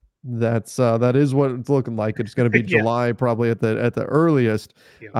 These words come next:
Speaker 1: um, that we have any kind of downtime. All right, let's, let's get into today's news. Um, I guess let's start here. This was something that, um, that kind of popped out to me, and that's,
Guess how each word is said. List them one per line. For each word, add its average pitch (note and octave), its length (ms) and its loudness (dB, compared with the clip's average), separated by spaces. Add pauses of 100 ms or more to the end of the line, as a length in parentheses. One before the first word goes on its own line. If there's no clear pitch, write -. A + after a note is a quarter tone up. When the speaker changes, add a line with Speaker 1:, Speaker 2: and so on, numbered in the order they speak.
(300)
Speaker 1:
um, G#2+ 140 -4
that A#2 100 0
we A#2 140 2
have A#2 120 0
any A2+ 160 -2
kind G#2+ 160 -2
of G#2 100 -2
downtime. G#2 600 -4
All C#3 100 0
right, B2+ 160 0 (420)
let's, G#3+ 560 -2 (220)
let's A#3 380 -2
get A3+ 180 2
into G3 440 0
today's D3+ 560 0
news. C3+ 720 -2 (140)
Um, B2+ 640 -2 (1300)
I C#3 80 -2
guess B3 320 -6
let's C4 220 -6
start D3+ 440 -2
here. B2+ 400 0
This A2+ 220 -6
was C#3 140 -6
something A#2 320 -6
that, A2+ 220 -2 (500)
um, G#2+ 520 -2
that A#2 140 -2
kind A2 160 -6
of G2+ 100 -10
popped A2 300 -4
out A2 200 -2
to A2+ 100 -12
me, A2+ 160 0
and G#2+ 120 -2
that's, B2+ 280 -2